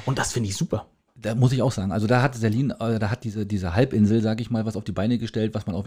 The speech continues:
Speaker 2: auf Rügen ja eigentlich immer schon mal will oder wollte. Äh,
Speaker 1: Ja.
Speaker 2: die haben's einfach mal durchgezogen und
Speaker 1: Ja.
Speaker 2: da hat man wirklich mal über den Tellerrand geschaut und hat dann wirklich die Ostseebäder zusammengefasst, hat eine Kalkulation gemacht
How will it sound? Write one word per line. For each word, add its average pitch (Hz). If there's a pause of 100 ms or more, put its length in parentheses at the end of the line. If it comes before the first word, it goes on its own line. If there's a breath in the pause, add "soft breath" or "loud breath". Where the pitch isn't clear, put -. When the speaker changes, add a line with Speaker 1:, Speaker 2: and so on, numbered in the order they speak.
(160)
Speaker 2:
auf 90
Rügen 110
ja 104
eigentlich 107
immer 131
schon 110
mal 90
will 113
oder 98
wollte. 110
Äh, 98
Speaker 1:
Ja. -
Speaker 2:
die 104
haben's 123
einfach 117
mal 113
durchgezogen 110
und 110
Speaker 1:
Ja. 104
Speaker 2:
da -
hat -
man 110
wirklich 127
mal 123
über 101
den 101
Tellerrand 104
geschaut 98
und 107
hat 101
dann 101
wirklich 98
die -
Ostseebäder 104
zusammengefasst, 113
hat -
eine 110
Kalkulation 113
gemacht 123